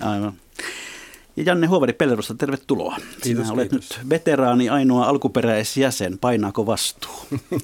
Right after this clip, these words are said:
Speaker 2: <laughs> No, tässä on uusia lahjakkaita jäseniä, niin eiköhän tässä ole hyvä, hyvä, tota, keskustelu näilläkin aikaa.
Speaker 1: Ja sitten Torve Töttörölle nimittäin onnittelut, Janne Huovari,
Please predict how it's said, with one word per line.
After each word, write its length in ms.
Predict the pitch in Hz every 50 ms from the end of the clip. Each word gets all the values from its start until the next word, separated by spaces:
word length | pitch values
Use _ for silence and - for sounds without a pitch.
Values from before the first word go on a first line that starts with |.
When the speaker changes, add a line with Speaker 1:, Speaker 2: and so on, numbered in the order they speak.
| -
Speaker 2:
<laughs> 100 | 160 131 - - - - - - - - - -
No, 220 | - 117 123 127 123
tässä 280 | - 120 110 - -
on 80 | 127 123
uusia 360 | 139 143 123 131 135 131 120 - - _ - - - - - - - - _ -
lahjakkaita 640 | 131 139 151 165 151 147 143 135 - 143 135 131 127
jäseniä, 500 | 135 135 131 135 131 113 113 110 104 101
niin 200 | 101 104 104 107
eiköhän 480 | 113 117 113 110 101 - - 101 107
tässä 240 | 117 107 - - 110
ole 140 | 101 104 104
hyvä, 200 | 107 104 107 98 - - - - 120
hyvä, 240 | 120 117 113 110 95
tota, 280 | - 107 - - 113 110 - - - _
keskustelu 560 | - - 101 - - 123 - - 117 98 98 - - _ _ _ _ _ _ _ -
näilläkin 480 | 143 127 117 110 101 92 - - - -
aikaa. 240 | - - - - - _ - - - - - - - - - - -
Speaker 1:
Ja 160 | - 127 127 120
sitten 300 | - 175 - - - 120
Torve 240 | - 185 185 165 156
Töttörölle 520 | - - 202 208 - - 156 127 117 110 113
nimittäin 340 | 117 117 117 - 135 131
onnittelut, 580 | 151 170 160 135 131 - 123 107 98 - - - -
Janne 220 | 143 123 113 117
Huovari, 340 | 120 131 120 123 127 123